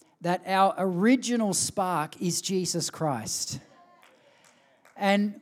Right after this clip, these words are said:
whatever situation you're in today, whatever you're going through,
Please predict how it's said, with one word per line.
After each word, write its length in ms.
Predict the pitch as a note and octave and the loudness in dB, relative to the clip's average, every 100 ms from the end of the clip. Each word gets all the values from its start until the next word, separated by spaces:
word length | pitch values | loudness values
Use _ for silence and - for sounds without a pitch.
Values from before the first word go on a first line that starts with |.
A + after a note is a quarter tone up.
| - | 0
whatever 420 | F#3 G#3 B3+ C4+ | 4 6 6 6
situation 800 | - B3+ - A#3 G#3+ G#3 - G3+ | 2 -2 -2 2 2 2 0 0
you're 360 | G3 G3 F#3+ | 4 4 4
in 320 | F#3+ F#3+ F#3+ F3+ | 4 2 -2 -6
today, 540 | - F#3 F#3+ F#3 E3+ | -2 2 4 4 4
whatever 340 | D#3+ F3+ G3+ A#3 | 2 2 4 4
you're 240 | A#3+ A#3 | 8 6
going 380 | G3+ G#3 G3+ G3 | 8 4 4 0
through, 480 | D3 F3+ F#3+ F#3+ | -4 0 2 2